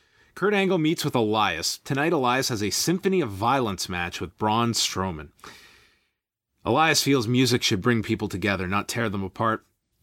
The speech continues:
Angle is not gonna cancel the match and tells Elias that whatever happens to Braun is on him, and you can't run away like last week because it's Falls Count Anywhere. Hillbilly Jim,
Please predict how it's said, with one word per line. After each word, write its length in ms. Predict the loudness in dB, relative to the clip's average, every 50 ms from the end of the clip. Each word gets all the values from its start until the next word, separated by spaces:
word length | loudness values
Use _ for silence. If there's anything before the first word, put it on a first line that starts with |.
| -12 _
Angle 320 | -2 0 0 0 0 0 0
is 100 | 0 0
not 160 | 0 0 0
gonna 140 | -2 -4 -6
cancel 360 | -4 -6 -6 -6 -6 -6 -8
the 80 | -6
match 380 | -6 -6 -6 -6 -6 -8 -10 -12 -14 -18 -20 -20 -20 -20 _ _
and 140 | -8 -6 -4
tells 240 | -2 0 0 2 2
Elias 540 | 0 0 0 2 2 2 0 -2 -4 -4 -6
that 260 | -6 -6 -6 -6 -8 -10 _ _ _ _ _ _ -6
whatever 320 | -2 0 0 0 0 0
happens 420 | 0 0 0 0 2 0 0 0 -2
to 100 | -4 -4
Braun 360 | -2 0 0 2 2 2 0
is 120 | 0 0
on 180 | 0 -2 0 0
him, 340 | 0 0 0 0 0 -2 -6 _
and 140 | -8 -8 -6
you 40 | -6
can't 240 | -2 -2 0 0 0
run 120 | 0 0 2
away 220 | 2 2 2 2
like 240 | 2 0 0 -2 -2
last 260 | -2 -2 -2 -2 -2
week 220 | -4 -6 -6 -6
because 260 | -8 -10 -10 -8 -8 -8
it's 240 | -8 -8 -10 -12 -14 -18 _
Falls 340 | -2 2 2 2 2 0 -2
Count 300 | -4 -4 -6 -6 -8 -8 -10
Anywhere. 460 | -12 -12 -12 -12 -12 -12 -12 -12 -14 -18 _ _ _ _ _ _ _ -20 -20 -20 -20 -20 -20 -20 -20 _ _ _ _ _ _ _ _ _ _ _ _ _ _ _ _ _
Hillbilly 540 | -2 0 0 2 2 2 2 2 2 2 2
Jim, 440 | 0 2 2 2 2 0 -2 -4